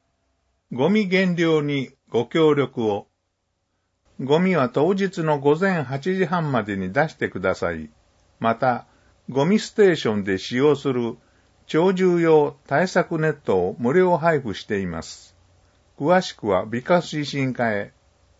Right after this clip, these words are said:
プラスチック製容器包装、ペットボトルは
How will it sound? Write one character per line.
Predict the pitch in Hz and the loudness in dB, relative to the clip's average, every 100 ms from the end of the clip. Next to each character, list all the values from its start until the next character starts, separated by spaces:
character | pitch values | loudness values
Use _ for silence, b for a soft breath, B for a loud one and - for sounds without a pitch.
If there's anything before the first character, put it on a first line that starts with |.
| _ _ _ _ _ _ - | _ _ _ _ _ _ -2
プ | 170 | 0
ラ | 196 | 0
ス | - | -2
チ | - | -2
ッ | 190 | -2
ク | - 175 | 0 -2
製 | - 156 151 | 4 4 4
容 | 185 196 | 4 2
器 | 190 | 0
包 | 156 165 127 | 2 2 2
装、 | - 87 87 - _ _ | 0 -4 -4 -10 _ _
ペ | 151 | 0
ッ | 160 | 2
ト | - 202 | 0 0
ボ | 202 | 2
ト | 190 131 | 2 0
ル | 95 | 2
は | 87 92 | 0 -4